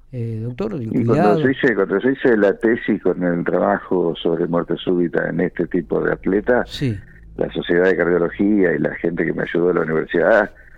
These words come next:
Speaker 2: eh, me recomendó incorporar dentro de la tesis las recomendaciones, que son lo que debería ser normal, o sea, siempre estar presente la asistencia de un cardiólogo, evaluar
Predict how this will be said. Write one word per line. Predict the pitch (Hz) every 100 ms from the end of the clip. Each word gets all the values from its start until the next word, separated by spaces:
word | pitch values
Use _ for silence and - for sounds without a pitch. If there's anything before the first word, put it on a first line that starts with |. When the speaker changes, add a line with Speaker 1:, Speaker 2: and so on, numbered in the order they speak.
| - - - 78
Speaker 2:
eh, | 78
me | 78
recomendó | 80 78 80 80 80 90
incorporar | 87 82 71 82 90 90
dentro | 87 82
de | 82
la | 80
tesis | - 98 -
las | 87 69
recomendaciones, | 78 80 80 80 82 - 143 80 78
que | 69
son | 92 85 82 - _ _ _ _ _ _ _ _ _
lo | - 78
que | 76
debería | 78 82 85 80
ser | 85 82
normal, | 80 87 110 85
o | 71
sea, | - 76 -
siempre | 98 85 80
estar | 90 76
presente | - - 87 78 80 82 _ _ _ _ _
la | -
asistencia | - 76 82 80 85
de |
un | 78
cardiólogo, | 87 87 104 104 95 87 78
evaluar | 78 80 82 78 71